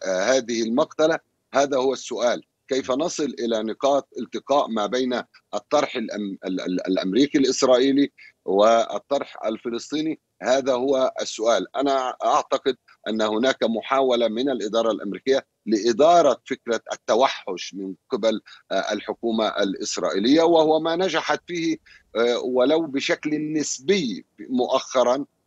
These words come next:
آه، وبات، آه، الهجوم، آه، آه، يعني على بعض النقاط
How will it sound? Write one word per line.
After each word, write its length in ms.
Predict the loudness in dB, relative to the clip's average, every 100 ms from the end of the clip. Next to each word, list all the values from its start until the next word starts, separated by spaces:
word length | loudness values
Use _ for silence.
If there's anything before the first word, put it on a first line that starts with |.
| -6
آه، 240 | -2 -2 -2
وبات، 500 | -4 0 0 0 0
آه، 240 | 0 0 -4 -8 -8
الهجوم، 720 | -10 -8 -8 -4 -4 -4 -4 -4
آه، 40 |
آه، 500 | -4 -4 -4 -4 -4
يعني 440 | -4 -4 -4 -8 -10 _ _
على 420 | 0 2 4 2 2
بعض 340 | 2 2 2
النقاط 520 | -6 -8 -2 0 0